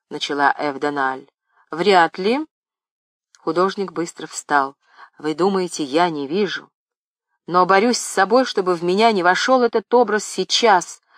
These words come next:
когда я полон другим. Но Веда мечтает о музыке», — слегка покраснела та. «Жаль, что здесь солнечный рояль,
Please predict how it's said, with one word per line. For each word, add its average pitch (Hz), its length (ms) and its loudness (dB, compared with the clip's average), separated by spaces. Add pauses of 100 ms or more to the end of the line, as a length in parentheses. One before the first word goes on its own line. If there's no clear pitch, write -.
(100)
когда 170 260 0
я 180 120 4
полон 190 400 0
другим. 170 520 -2 (640)
Но 170 220 2
Веда 220 520 2 (1300)
мечтает 208 800 0 (180)
о 240 180 4
музыке», — 143 640 -8
слегка 147 400 -8
покраснела 151 640 -6
та. 156 320 -4 (680)
«Жаль, 220 320 4
что - 160 -4
здесь 180 280 -2
солнечный 196 580 0
рояль, 170 500 0